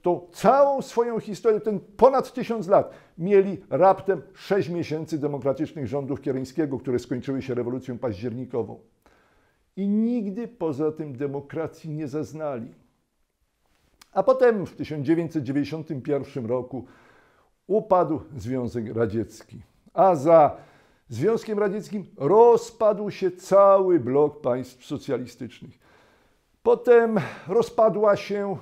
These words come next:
bratnia socjalistyczna Jugosławia. I to Zachód odgrywał kluczową rolę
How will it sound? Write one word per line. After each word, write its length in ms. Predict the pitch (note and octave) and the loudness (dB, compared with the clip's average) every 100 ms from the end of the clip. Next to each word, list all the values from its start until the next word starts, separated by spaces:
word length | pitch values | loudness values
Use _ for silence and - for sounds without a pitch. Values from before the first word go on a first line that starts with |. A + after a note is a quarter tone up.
| - | -12
bratnia 920 | G2+ C#3+ D3+ D#3 - G#3 G#3 G#3 G3+ - _ _ _ | -4 -2 -2 -4 -10 -8 -6 -8 -10 -14 _ _ _
socjalistyczna 1120 | - F#3 F3+ E3+ C#3+ D3 - C#3+ C3 C#3+ D#3+ | -4 -2 0 0 0 -2 -8 -8 -8 -10 -8
Jugosławia. 800 | D#3+ F3 F3+ - G3 F#3+ C#3+ - _ _ _ _ _ _ _ _ _ _ - | -6 -6 -8 -6 -6 -6 -10 -16 _ _ _ _ _ _ _ _ _ _ -8
I 120 | F#3 | 0
to 180 | A3+ F#3 | 2 4
Zachód 540 | E3+ D4+ D4+ C4+ - | 6 4 4 -2 -4
odgrywał 720 | F#3 D#3 F3+ A3 G#3 G3+ G3+ | -4 -2 -2 2 4 2 -2
kluczową 800 | - F#3 G#3 - A3 A3+ G#3+ G#3 | -10 -6 -6 -2 2 4 4 2
rolę 320 | A3 G#3 C#3+ | 0 0 -2